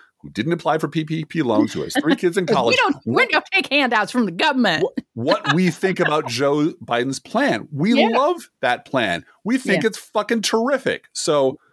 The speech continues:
Speaker 1: come talk to us. When you're done with the Trump voters down the street at the diner, drop
Speaker 2: Yep.
Speaker 1: by our place and ask our opinion, 'cause we'll give you the real deal.
Speaker 2: And particularly, no one was expecting the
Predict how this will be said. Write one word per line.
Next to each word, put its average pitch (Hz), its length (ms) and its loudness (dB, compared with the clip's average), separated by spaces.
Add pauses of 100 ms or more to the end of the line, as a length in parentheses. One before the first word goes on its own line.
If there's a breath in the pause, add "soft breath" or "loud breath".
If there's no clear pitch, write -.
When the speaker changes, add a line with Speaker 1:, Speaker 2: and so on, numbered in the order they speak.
(180 soft breath)
Speaker 1:
come 311 200 0
talk 220 280 0
to - 120 2
us. - 80 -2
When 185 160 0
you're 185 120 2
done 226 340 0
with 202 160 -2
the 113 140 -4
Trump 190 440 -4
voters 131 380 0
down 117 240 0
the 113 80 -4
street 107 260 -4
at 95 80 -8
the 101 60 -6
diner, 78 440 -6 (300)
drop 277 180 0
Speaker 2:
Yep. 269 60 -2
Speaker 1:
by 190 140 0
our 113 160 2
place - 260 -6
and 104 100 -6
ask 95 220 -4
our 87 100 0
opinion, 67 380 -8
'cause 90 180 -6
we'll 139 140 2
give 123 180 -2
you 120 60 0
the 110 100 0
real 92 220 -4
deal. 53 300 -14 (380)
Speaker 2:
And 254 320 2
particularly, 247 540 -2
no 202 180 2
one 285 200 2
was 170 140 -4
expecting 151 720 -4
the 143 320 -4